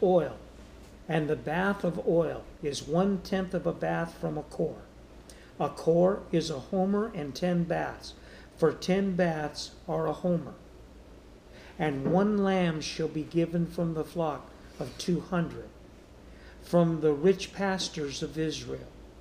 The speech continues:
These shall be for grain offerings, burnt offerings, and peace offerings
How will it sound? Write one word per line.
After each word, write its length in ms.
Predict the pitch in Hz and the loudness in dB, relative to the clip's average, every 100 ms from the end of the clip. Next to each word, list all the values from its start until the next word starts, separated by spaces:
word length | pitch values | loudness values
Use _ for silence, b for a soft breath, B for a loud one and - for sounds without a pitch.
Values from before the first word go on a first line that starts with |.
| - B B B B 139 | -20 B B B B 2
These 420 | 170 190 202 190 | 4 6 4 2
shall 320 | - - 180 | 0 0 0
be 240 | - 180 170 | 0 0 0
for 260 | - 165 | 0 -2
grain 440 | 156 165 170 165 151 | -2 0 0 0 -2
offerings, 640 | 135 131 - 131 117 - 120 | -6 -6 -8 -10 -10 -16 -4
burnt 260 | 147 165 156 | 0 2 0
offerings, 540 | 135 123 131 131 - B B B - | -4 -6 -10 -12 -14 B B B -6
and 200 | 139 123 | -6 -2
peace 320 | - 185 175 | -2 0 0
offerings 600 | 147 139 - 143 135 - | -2 -4 -6 -8 -8 -10